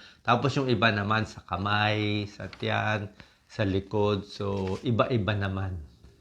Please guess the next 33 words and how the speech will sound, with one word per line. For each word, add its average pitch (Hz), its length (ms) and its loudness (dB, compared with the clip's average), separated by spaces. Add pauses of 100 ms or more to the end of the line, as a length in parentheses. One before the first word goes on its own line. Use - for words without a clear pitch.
(340)
Wag 127 240 6
puro 135 560 8
isang 123 400 2
part 113 320 6
lang 117 160 2
ng 110 160 0
katawan 107 480 2
ang 104 240 -4
bubugbugin 95 880 2
mo. 87 160 -4 (320)
Dapat 113 400 2
lahat 110 400 4
medyo 98 400 -4
may 95 240 -2
galaw. 92 320 -8 (960)
Number 175 560 10
nine, 196 720 8
syempre, 143 960 4
pag 110 160 2 (640)
senior 139 640 8
na, 147 320 6
o 110 160 6
more 123 240 6
than 127 240 6
fifty, 143 400 0
number 135 400 4
nine, 139 400 6
bawal 101 560 6
na 95 160 0
soft 127 400 -2
drinks. 131 640 -2
Common 170 480 -2
sense. 139 480 -6